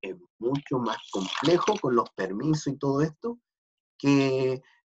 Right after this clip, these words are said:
en una empresa, por ejemplo, una manufacturera, ¿ya? Que están, tienen equipo estático, están ahí, ¿no? Podemos generar, obviamente, trabajos de,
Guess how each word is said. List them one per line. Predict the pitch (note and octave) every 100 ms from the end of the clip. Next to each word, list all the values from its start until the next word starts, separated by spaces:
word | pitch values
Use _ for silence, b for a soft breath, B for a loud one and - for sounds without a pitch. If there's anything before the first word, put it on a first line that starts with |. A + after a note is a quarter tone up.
| _
en | A#2+ B2
una | B2+ B2
empresa, | A#2+ A#2+ C3 C3+ B2+
por | A#2+ A#2
ejemplo, | A#2 C3 B2+ C3 C3 A#2+
una | A#2+ B2 A#2+
manufacturera, | B2 A2+ B2 - - C3 C3+ D3 D#3+ _ _ _
¿ya? | G2 B2 - _ _
Que | A2
están, | A2 - B2 B2 A#2+ - _ _ _ _ _ _
tienen | - D3 D3
equipo | C3+ D#3 D3+
estático, | - C#3+ D3 G2+ -
están | - B2+
ahí, | C3+ A#2+ - _ _ _
¿no? | G2 A2+ D3+ _ _ _
Podemos | - G#2+ A#2+ A2 -
generar, | G#2 G#2 A2 -
obviamente, | - G#2+ A#2 G#2+ A2 G#2+ - _ _ -
trabajos | G2 G#2 A2 G2 F#2+
de, | G2 F#2 F2+ F2+